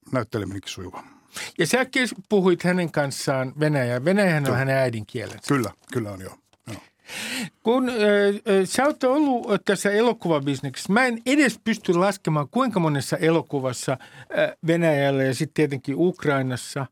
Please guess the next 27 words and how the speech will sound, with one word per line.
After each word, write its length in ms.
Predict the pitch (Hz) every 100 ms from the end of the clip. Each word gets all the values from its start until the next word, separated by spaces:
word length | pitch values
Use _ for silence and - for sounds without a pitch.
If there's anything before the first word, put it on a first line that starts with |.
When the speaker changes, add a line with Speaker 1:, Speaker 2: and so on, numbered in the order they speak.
| - -
Speaker 1:
Ja 140 | - 151
muissa, 380 | 160 160 139
mu-, 280 | 139 131 139
muissa 400 | 135 143 - 117
neuvosto-, 400 | 110 117 110 -
entisissä 340 | 113 117 107 104
neuvostomaissa. 680 | 107 95 - 95 92 - - _
Niitä 180 | - 170
on 60 | 202
Speaker 2:
Mm. 60 | - -
Speaker 1:
seitkytviis, 580 | 175 151 143 135 131
kahdeksankymmentä. 680 | - 113 107 110 98 98 98 98
Mä 60 |
oon 80 | 110
tippunut 380 | 107 98 104 101
kans 180 | - 90 -
laskuista. 480 | - - _ - _ -
Speaker 2:
Niin, 360 | 175 208 202 202
su-, 360 | 202 165 233 -
ö, 300 | 202 196 190 - _ _ _
kun 220 | - 370
sä 100 | 339
tulit 320 | 233 233 214
sinne, 360 | - 196 185 180 175 - 190
ö, 40 | 175 170 165 160
vuonna 480 | 165 214 196 160 156 -
yhdeksänkymmentäyksi 1160 | 196 190 - 170 180 170 190 214 - - 139